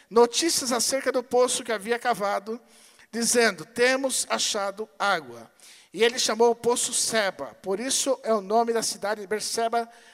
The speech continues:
até o dia de hoje. Sabe o que quer dizer Seba? Berseba. Promessa.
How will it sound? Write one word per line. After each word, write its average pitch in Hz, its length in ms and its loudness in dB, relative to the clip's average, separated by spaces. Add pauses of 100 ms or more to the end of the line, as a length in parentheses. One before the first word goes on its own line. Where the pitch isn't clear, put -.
(120)
até 185 280 -2
o 220 80 4
dia 220 260 0
de 214 100 -6
hoje. 175 640 -4 (3250)
Sabe 233 200 -8
o 220 40 -12
que 214 60 -6
quer 185 40 -6
dizer 165 180 -10
Seba? 196 440 -6 (1900)
Berseba. 131 640 -10 (2750)
Promessa. 143 720 -6